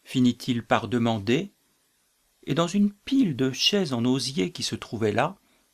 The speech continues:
il en prit une qu'il offrit au voyageur. Celui-ci ne put refuser. Il était désormais assis à côté d'une fosse vers laquelle il jeta un rapide coup d'œil. Elle n'était pas très profonde.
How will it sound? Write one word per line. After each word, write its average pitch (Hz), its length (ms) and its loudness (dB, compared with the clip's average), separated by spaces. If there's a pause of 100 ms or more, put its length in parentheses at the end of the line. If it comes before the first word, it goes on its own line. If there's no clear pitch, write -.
(140)
il 214 140 4
en 170 80 4
prit - 180 -4
une 139 240 2
qu'il 131 200 0
offrit 160 360 -4
au 139 60 0
voyageur. 110 800 0 (1700)
Celui-ci 139 640 0
ne 180 100 -2
put - 180 -8
refuser. 110 720 -4 (1400)
Il 147 160 0
était 131 240 2
désormais 123 480 2
assis 160 360 0
à 156 60 0
côté 143 280 -6
d'une 117 200 -4
fosse 196 440 -4
vers 131 160 0
laquelle 180 360 -2
il 127 120 -2
jeta 139 380 -2
un 131 100 0
rapide - 440 -8
coup - 180 -4
d'œil. 107 420 0 (1400)
Elle 143 140 0
n'était 185 220 -2
pas 294 160 -4
très 147 220 -4
profonde. 113 760 -2